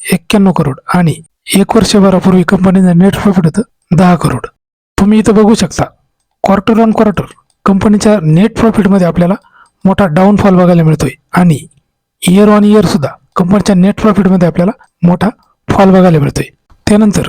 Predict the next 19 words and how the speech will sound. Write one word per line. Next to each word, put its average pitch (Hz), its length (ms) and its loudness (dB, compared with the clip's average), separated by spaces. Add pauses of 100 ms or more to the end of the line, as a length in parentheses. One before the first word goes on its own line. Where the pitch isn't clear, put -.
(140)
कंपनीचा 202 460 0 (440)
ईपीएस 202 400 2
जर 208 140 2
आपण 202 240 0
बघितला, 196 340 0 (140)
earning 185 320 0
per 185 180 0
share, 170 180 -2 (260)
तर 180 80 2
कंपनीचा 196 540 0
या 170 200 0 (100)
तिमाहीमधला 196 520 0 (120)
ईपीएस 185 320 0
आहे 170 400 -4
झिरो 185 180 2
पॉइंट 175 300 -2 (440)
अडुसष्ट 196 540 0
पैसे, - 380 -4 (160)
म्हणजे 180 280 0